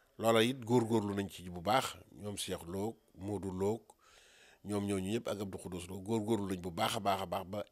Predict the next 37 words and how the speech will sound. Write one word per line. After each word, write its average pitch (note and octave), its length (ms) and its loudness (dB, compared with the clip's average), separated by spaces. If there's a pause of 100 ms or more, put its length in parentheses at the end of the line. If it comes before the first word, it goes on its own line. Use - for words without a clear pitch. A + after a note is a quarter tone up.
stock G2 240 -6
yi F#2+ 100 -6
doy F#2 160 -6
na E2 60 -12
sëkk. - 300 -14 (180)
Ko, G2+ 340 -4
foo C3 200 6
àgg, C3+ 320 4 (460)
soo B2+ 160 0
bëggee A#2+ 260 0
jënd G2+ 180 -2
ñu G2+ 160 -2
jaay F2 220 0
la. - 80 -12 (640)
Te - 140 -2
it G#2+ 120 -2
prix A#2+ 200 2
normal A2+ 340 6
lañ G2 160 2
lay F2 160 -2
jaay. D2+ 220 -8 (640)
Ñoo G#2+ 220 -6
ngi F#2+ 100 -4
leen F#2+ 180 -4
di E2+ 80 -8
sant F#2+ 280 -6
ñoom F#2 260 -6
itam F2+ 220 -10
bu F2 80 -12
baax G#2+ 240 -2
a A#2 80 4
baax A2 240 0
ci - 80 -12
taxawaay F#2 300 -2
boobu F#2 200 -6
ñu F#2 100 -8
taxaw. G2+ 300 -4